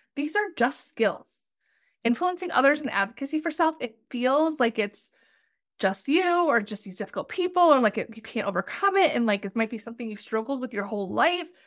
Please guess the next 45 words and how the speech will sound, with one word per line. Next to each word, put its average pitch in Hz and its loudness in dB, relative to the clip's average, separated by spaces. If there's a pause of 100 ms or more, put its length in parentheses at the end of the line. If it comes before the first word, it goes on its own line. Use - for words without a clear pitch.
(100)
but - -12
it's - -14
just 302 -4
a 311 -16
skill 285 -2
that 220 -2
you 247 -2
can 254 -8
learn. 254 -2
And 226 -4
you 226 -4
just - -2
haven't 294 0
learned 208 0
it 359 -2
the 269 2
right 240 0
way 208 2
or 220 0
with 220 -4
the 247 0
right 214 -4
people 269 0
or 208 2
in 233 -2
the 233 -2
right 226 -2
format 214 -6
before, - -14 (360)
but 254 4
it's 214 -8
something 269 -8
that 208 -10
you 247 -12
can 240 -4
definitely 214 -6
solve. - -6 (720)
Blaming 294 4
others, 277 2
letting 240 2
ego 208 0
get 277 2
in 302 -2
your 302 -2
way. 330 0